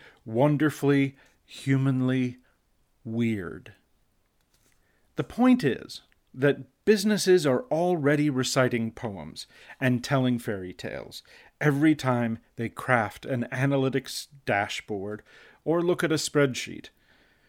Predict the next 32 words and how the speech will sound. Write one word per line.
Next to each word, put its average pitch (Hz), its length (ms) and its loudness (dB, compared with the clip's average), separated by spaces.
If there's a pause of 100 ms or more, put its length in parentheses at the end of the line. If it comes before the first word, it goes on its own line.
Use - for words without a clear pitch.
(340)
What 135 200 0
I 156 200 6
am 165 180 2
proposing 135 560 0
in 123 140 2
this 131 200 0
episode 123 520 -2
is 123 100 -6
that 123 240 -6
people 160 420 -4
in 131 180 -2
business 123 540 -2
could 120 360 -4
benefit 143 540 -4 (420)
by 120 140 0
developing 139 760 0
the 131 180 -4
expertise 123 800 -4
of 107 240 -10
poetry 139 580 -2
and 110 240 -6
mythic 143 420 -8
storytelling 113 960 -2 (540)
in 127 180 -2
the 123 80 0
classic 123 560 0
sense, - 480 -14 (760)
as 123 240 0
well 127 360 6
as 101 180 -6
in 117 240 -4
the 104 320 -6